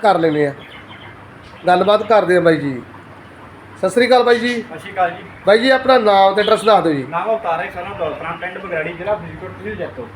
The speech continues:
Speaker 1: ਠੀਕ ਆ ਬਾਈ ਜੀ। ਬਾਈ ਜੀ, ਕੀ ਡਿਟੇਲ ਆ ਦੀ ਵੈੜ ਦੀ?
Speaker 2: ਇਹ ਪਹਿਲਾ ਸੂਆ ਵੀਰੇ, ਹਜੇ ਦੋ ਦੰਦ ਨੇ, ਸਿੱਟੇ ਹੀ ਆ ਹਜੇ ਵੈੜ ਨੇ।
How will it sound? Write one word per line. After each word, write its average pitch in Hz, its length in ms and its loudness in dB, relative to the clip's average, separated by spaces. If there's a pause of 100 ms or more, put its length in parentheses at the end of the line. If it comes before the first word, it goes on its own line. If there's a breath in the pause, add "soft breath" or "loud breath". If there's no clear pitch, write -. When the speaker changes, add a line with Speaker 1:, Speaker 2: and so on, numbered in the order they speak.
Speaker 1:
ਠੀਕ 165 220 2
ਆ 143 60 2
ਬਾਈ 135 140 -6
ਜੀ। 127 200 -12 (200)
ਬਾਈ 269 120 4
ਜੀ, 320 60 0
ਕੀ 294 160 2
ਡਿਟੇਲ 285 300 4
ਆ 240 80 2
ਦੀ 220 100 -4
ਵੈੜ 180 180 0
ਦੀ? 123 120 -8 (160)
Speaker 2:
ਇਹ - 40 -12
ਪਹਿਲਾ 240 380 -4
ਸੂਆ 202 220 -6
ਵੀਰੇ, 247 160 -4
ਹਜੇ 254 120 -4
ਦੋ 208 300 -8
ਦੰਦ 220 200 -6
ਨੇ, 247 160 -10
ਸਿੱਟੇ 233 220 -10
ਹੀ 254 100 -4
ਆ 190 80 -2
ਹਜੇ 175 120 -6
ਵੈੜ 165 240 -4
ਨੇ। 285 100 -8